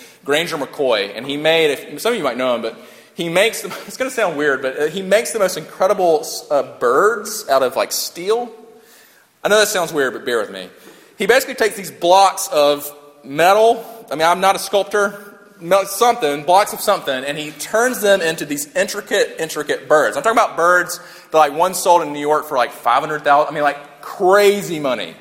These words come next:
And he's just this humble guy, he's a Christian guy, he's Episcopalian, he grew up in the church I'm with, and he just, but what he says is, he, like, when you ask him about his, his craft, I love the way he says it. He says, basically, "I take a block,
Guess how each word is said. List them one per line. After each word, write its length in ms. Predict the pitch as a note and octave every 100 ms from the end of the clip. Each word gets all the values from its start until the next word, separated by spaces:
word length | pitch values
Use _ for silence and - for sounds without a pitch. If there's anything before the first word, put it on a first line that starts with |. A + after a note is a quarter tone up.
| - - - - - _ _ _ -
And 80 |
he's 120 | E3 E3
just 140 | E3
this 160 | D#3 -
humble 320 | F3 D#3+ D#3
guy, 220 | D3+ C#3+
he's 140 | C#3+
a 20 | -
Christian 320 | C#3+ - C#3+
guy, 260 | C3 B2+
he's 220 | B2+ A2 -
Episcopalian, 640 | A2+ C3 - - B2 B2
he 80 | A#2+
grew 140 | B2
up 80 | A#2+
in 100 | A#2
the 80 | A2
church 260 | - A#2+ A#2
I'm 120 | A#2
with, 180 | A2+ A2
and 100 | A#2
he 80 |
just, 280 | A#2+ A2+ -
but 140 | C3+ C3+
what 120 | E3+
he 60 |
says 260 | - A#3+ A3
is, 160 | D3+ -
he, 120 | C#3
like, 280 | - B2 A#2+
when 140 | C#3
you 80 | D3
ask 240 | G3 G3+
him 60 | F3
about 200 | D3 C3
his, 140 | A2+ -
his 140 | C#3+ A#2
craft, 640 | - F#3+ C#3+ F2+ - - - _ _ _ _ _ _ _ -
I 60 | B2+
love 180 | E3+
the 80 | F3
way 60 | D3+
he 40 |
says 160 | C3+ C#3+
it. 40 |
He 80 | B2
says, 160 | C#3 A#2
basically, 320 | D3 E3+ D3
"I 40 |
take 220 | - E3
a 60 | D#3+
block, 800 | - D3+ E3+ - - - - -